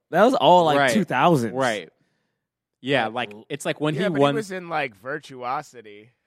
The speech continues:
Speaker 3: <laughs>
Speaker 1: Oh, oh, yeah, he
Speaker 2: Yeah,
Speaker 1: was.
Speaker 2: he was in, like, The Bone Collector and
Speaker 1: Yeah, true.
Speaker 2: uh, he, I feel like Denzel is the most underrated action hero.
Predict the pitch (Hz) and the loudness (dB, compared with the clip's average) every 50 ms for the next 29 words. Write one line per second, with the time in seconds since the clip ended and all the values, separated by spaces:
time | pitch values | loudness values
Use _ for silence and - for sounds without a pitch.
0 | _ _ 151 - _ _ _ _ _ _ _ - 156 - 147 156 151 139 123 127 | _ _ -20 -20 _ _ _ _ _ _ _ -18 -10 -4 -2 0 0 2 0 2
1 | 123 135 135 127 123 123 131 131 123 117 117 127 131 123 113 - - 117 113 113 | 2 4 4 4 2 2 2 2 2 2 2 2 2 2 2 4 4 4 4 2
2 | - - - - 254 226 - - - 135 165 147 - - 147 156 165 165 160 - | 2 0 0 0 0 0 0 -2 -4 -4 -4 -2 0 2 2 2 2 0 -4 -6
3 | 160 156 151 151 151 147 _ - 160 151 147 147 147 147 143 143 143 147 143 - | -6 -4 -2 -2 -2 -2 _ -8 -4 -2 -2 0 0 0 0 0 -2 -4 -6 -8
4 | 127 113 110 110 107 107 104 104 101 101 98 92 - _ _ _ - 147 156 156 | -10 -10 -8 -8 -10 -10 -12 -12 -14 -14 -16 -18 -20 _ _ _ -14 -10 -8 -8
5 | 156 156 147 - 123 113 110 107 113 113 113 113 113 107 104 98 92 - - _ | -8 -8 -10 -12 -14 -12 -10 -8 -6 -6 -6 -6 -6 -6 -8 -8 -10 -12 -14 _
6 | _ _ _ _ _ _ _ _ _ _ _ _ _ _ _ _ _ _ - 202 | _ _ _ _ _ _ _ _ _ _ _ _ _ _ _ _ _ _ -16 -16
7 | 220 - _ _ - - - _ _ _ _ _ _ _ _ _ _ _ _ _ | -16 -16 _ _ -20 -20 -20 _ _ _ _ _ _ _ _ _ _ _ _ _
8 | _ _ _ _ _ - 139 151 - 208 220 226 226 208 175 156 _ _ _ _ | _ _ _ _ _ -16 -16 -12 -10 -8 -8 -6 -6 -6 -8 -8 _ _ _ _
9 | _ _ _ _ _ - 131 139 175 196 175 160 156 143 139 135 127 120 - - | _ _ _ _ _ -12 -8 -8 -8 -8 -8 -6 -2 -2 0 0 -2 -2 -4 -8
10 | - 117 117 113 113 110 104 101 - - _ _ _ _ _ _ _ _ _ _ | -8 -8 -6 -4 -4 -6 -6 -10 -12 -20 _ _ _ _ _ _ _ _ _ _
11 | 98 113 120 123 123 127 127 123 120 - - - 123 120 120 120 113 117 110 107 | _ _ -12 -8 -6 -4 -2 -2 -2 -4 -6 -12 -10 -6 -4 -4 -2 -2 -2 -4
12 | 104 - - 113 104 _ - - 98 98 104 98 - 67 62 50 50 _ | -6 -10 -16 -18 -18 _ -20 -20 -20 -20 -20 -20 -20 -20 -20 -20 -20 _